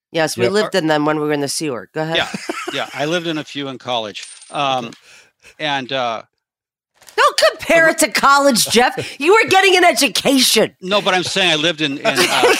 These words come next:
Speaker 3: places where I need to buy Roach
Speaker 1: Oh,
Speaker 3: Motels.
Speaker 1: okay.
Speaker 3: Okay,
Speaker 1: Go
Speaker 3: right.
Speaker 1: ahead.
Speaker 3: So
Speaker 1: Go
Speaker 3: I
Speaker 1: ahead.
Speaker 3: was, I was a poor boy.
Speaker 1: <laughs>
Speaker 3: Um, I did get an education, though. Um,
Speaker 1: Right.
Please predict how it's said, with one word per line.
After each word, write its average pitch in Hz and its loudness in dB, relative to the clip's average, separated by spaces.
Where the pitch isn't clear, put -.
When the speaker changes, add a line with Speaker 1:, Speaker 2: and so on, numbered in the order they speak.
Speaker 3:
places 151 -2
where 147 2
I 135 2
need 139 -2
to 123 -8
buy 131 0
Roach 123 -6
Speaker 1:
Oh, 120 -14
Speaker 3:
Motels. 320 4
Speaker 1:
okay. 214 0
Speaker 3:
Okay, 208 -2
Speaker 1:
Go 226 2
Speaker 3:
right. 208 4
Speaker 1:
ahead. 143 -2
Speaker 3:
So - -8
Speaker 1:
Go 143 2
Speaker 3:
I 151 4
Speaker 1:
ahead. 143 0
Speaker 3:
was, 147 -6
I 139 -4
was 139 -8
a 123 -10
poor 113 -8
boy. 110 -6
Speaker 1:
<laughs> - -14
Speaker 3:
Um, 139 0
I 135 -4
did 165 -2
get 170 -2
an 156 -4
education, 120 -8
though. 92 -12
Um, 135 -2
Speaker 1:
Right. 104 -12